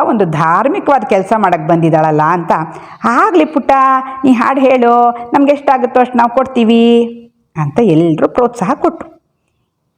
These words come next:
ಈ ಮಗು ಮುದ್ ಮುದ್ದಾಗಿ ತನ್ನ ಮಧುರವಾದ ಕಂಠದಲ್ಲಿ ಹಾಡನ್ನ ಹಾಡಿದ್ಲು. ಎಲ್ಲ ಸಂ-, ಅಂಗಡಿನವರು ಅವ್ರವ್ರಿಗಾದಷ್ಟು ಕೊಟ್ರು.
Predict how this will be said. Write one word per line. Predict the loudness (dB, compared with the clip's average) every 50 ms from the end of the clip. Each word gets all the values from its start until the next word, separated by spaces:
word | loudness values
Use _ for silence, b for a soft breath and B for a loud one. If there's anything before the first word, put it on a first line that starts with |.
| _
ಈ | 0 2 2 2
ಮಗು | 2 2 0 0 0 0
ಮುದ್ | 0 -2 0 0
ಮುದ್ದಾಗಿ | 0 0 0 0 0 -2 0 0 0 2 2 2 2 2 0 -4 -10 -18 -20 -20 -20 _ _ _ _ _ _ _ _ _ _ _ _ _ _ _ _ _ _ _ _ -4
ತನ್ನ | -2 0 0 2 0 0 -2 -8 -18 -20 -20 _ _ _ _ _ -2
ಮಧುರವಾದ | -2 0 0 2 0 2 2 2 0 0 0 -2 -2
ಕಂಠದಲ್ಲಿ | -2 -2 -2 -2 -4 -4 -2 0 0 2 2 2 2 0 -2 -6 -10 -16 -20 -20 -20 _ _ _ _ _ -16 -12
ಹಾಡನ್ನ | -8 -6 -4 -2 -2 -2 -2 -2 -2 -2
ಹಾಡಿದ್ಲು. | -2 -2 -4 -2 -2 -2 -4 -6 -8 -10 -12 -18 -20 _ _ _ _ _ _ _ _ _ _ _ _ _ _ _ _ _ _ _ _ 0
ಎಲ್ಲ | 0 2 2 2 0 0
ಸಂ-, | 0 0 -2 -2 -2
ಅಂಗಡಿನವರು | -2 -2 0 0 0 2 2 2 2 0 -2
ಅವ್ರವ್ರಿಗಾದಷ್ಟು | -4 -4 -4 -2 0 2 2 0 0 0 -2 -2 -2 -2 -4 -4 -4 -4 -4 -4 -6 -8 -8 -6
ಕೊಟ್ರು. | -4 -4 -4 -6 -12 -14 -14